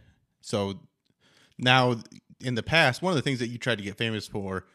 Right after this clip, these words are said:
in the past was calling into Howard Stern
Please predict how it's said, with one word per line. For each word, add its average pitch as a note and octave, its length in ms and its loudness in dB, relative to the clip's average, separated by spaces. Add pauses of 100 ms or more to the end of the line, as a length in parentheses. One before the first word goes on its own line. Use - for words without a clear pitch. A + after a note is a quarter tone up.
(280)
in G2+ 80 -8
the F#2+ 60 -4
past G#2+ 320 -2
was G2 200 -8
calling G#2 340 -4
into F#2+ 180 -4
Howard F#2+ 300 -4
Stern G2+ 460 -4